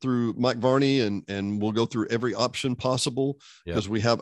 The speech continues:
Speaker 1: uh, we have everything from a one bedroom we have here
Speaker 2: Mm-hmm.
Speaker 1: to a, you know, what Mike has five and six bedroom units.
Speaker 2: Right.
Speaker 1: That said, uh, for golfers typically, but that said, man,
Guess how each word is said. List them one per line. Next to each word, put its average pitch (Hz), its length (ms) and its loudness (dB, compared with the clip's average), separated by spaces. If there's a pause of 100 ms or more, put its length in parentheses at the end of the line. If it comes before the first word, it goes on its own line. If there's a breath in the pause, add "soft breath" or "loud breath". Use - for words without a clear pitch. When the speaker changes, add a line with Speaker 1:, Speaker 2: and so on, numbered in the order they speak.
Speaker 1:
uh, 120 60 0
we 123 160 0
have 120 160 2
everything 120 320 -2
from 110 180 -4
a 98 40 -2
one 117 240 0
bedroom 123 400 0
we 117 100 0
have 113 220 0
here 135 340 -2
Speaker 2:
Mm-hmm. 117 100 -8
Speaker 1:
to 101 280 -2
a, 90 200 -2 (460 soft breath)
you 113 120 0
know, 104 100 0
what 101 240 -2
Mike 104 240 0
has 107 180 0
five 113 300 0
and 110 120 -2
six 143 220 -4
bedroom 87 440 -4
units. 76 360 -10 (260 soft breath)
Speaker 2:
Right. 95 120 2
Speaker 1:
That 143 160 0
said, 107 680 2 (460)
uh, 117 500 0
for 107 160 -2
golfers 95 480 0
typically, 92 540 -6 (180)
but 117 140 -6
that 135 180 -2
said, 156 480 -2 (460)
man, 107 880 -6